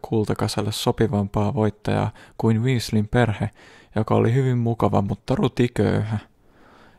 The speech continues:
Seuraavaksi hän taitteli auki Ronin kirjeen. "Hei Harry, onnea syntymäpäivänäsi. Kuule, olen kamalan pahoillani siitä puhelinsoitosta." Toivon, etteivät jästit löylyttäneet sinua pahasti.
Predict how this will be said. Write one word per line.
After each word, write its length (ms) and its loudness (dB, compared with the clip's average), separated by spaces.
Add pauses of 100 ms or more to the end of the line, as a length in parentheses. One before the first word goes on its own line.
Seuraavaksi 580 2
hän 160 0
taitteli 460 0
auki 260 0
Ronin 380 0
kirjeen. 460 -4 (960)
"Hei 220 0
Harry, 300 0 (460)
onnea 340 2
syntymäpäivänäsi. 1200 -2 (600)
Kuule, 400 0 (320)
olen 220 0
kamalan 440 0
pahoillani 580 2
siitä 300 -4
puhelinsoitosta." 1080 -2 (680)
Toivon, 400 4
etteivät 580 -2 (100)
jästit 460 -2
löylyttäneet 680 0
sinua 300 -2
pahasti. 600 -4